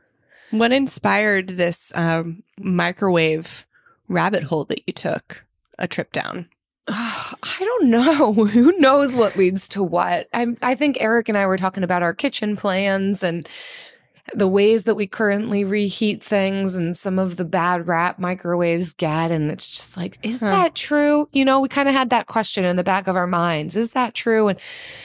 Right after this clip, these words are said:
Speaker 1: Hmm.
Speaker 2: and te-, like, at least three different articles and videos pointed to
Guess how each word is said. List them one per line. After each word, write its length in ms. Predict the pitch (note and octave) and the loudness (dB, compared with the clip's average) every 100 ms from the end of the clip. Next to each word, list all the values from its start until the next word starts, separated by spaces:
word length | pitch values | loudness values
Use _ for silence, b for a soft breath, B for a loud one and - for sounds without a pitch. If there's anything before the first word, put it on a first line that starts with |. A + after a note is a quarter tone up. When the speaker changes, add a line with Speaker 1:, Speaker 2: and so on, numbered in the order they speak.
| B B | B B
Speaker 1:
Hmm. 220 | F#4+ B3+ | -2 2
Speaker 2:
and 440 | A#3 A3+ G3 - - | 4 4 2 -2 -10
te-, 560 | - C4 A#3+ - - | -4 -2 -2 -4 -6
like, 180 | A#3 G#3 | -2 0
at 200 | - A3+ | 0 -2
least 380 | A3 B3+ D4 - | 0 2 2 -2
three 500 | - - G#3+ A3 A3+ A#3+ | -8 0 2 4 2 0
different 460 | G3+ - G3 F3+ - | -2 -2 -4 -4 -4
articles 840 | F3 G3 G3+ A3 G3+ G3 G3 - - | -2 -2 -2 -2 0 2 0 -2 -4
and 500 | G3 F#3 F3+ F3+ F3+ - b b _ F#3 | -2 0 0 -2 -4 -10 b b _ 0
videos 840 | F3 G3 F#3+ E3+ D3+ D3+ D#3 - - | 4 4 6 4 4 2 0 -4 -6
pointed 540 | - G3 F#3 F#3+ E3 | -2 0 0 -2 -4
to 500 | - E3+ D#3+ D3+ D3+ | -2 2 4 4 0